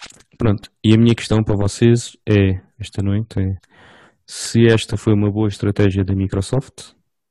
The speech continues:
criar uma versão, ahm, mais fraca, vamos dizer assim, ahm, e vamos partir da base,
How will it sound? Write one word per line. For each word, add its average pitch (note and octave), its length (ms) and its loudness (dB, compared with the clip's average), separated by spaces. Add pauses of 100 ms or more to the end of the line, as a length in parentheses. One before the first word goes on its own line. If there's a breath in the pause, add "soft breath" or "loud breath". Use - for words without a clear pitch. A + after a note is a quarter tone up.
criar G2+ 400 2
uma G2 200 0
versão, F#2+ 560 0 (840)
ahm, G2 1080 0 (200)
mais G2 320 -2
fraca, - 1200 -8
vamos G2 240 -4
dizer F#2+ 240 -2
assim, F#2+ 460 -4 (640 soft breath)
ahm, G2+ 1200 0 (540)
e G#2 80 0
vamos A#2+ 240 4
partir A#2 320 0
da G#2+ 100 0
base, G#2 600 -6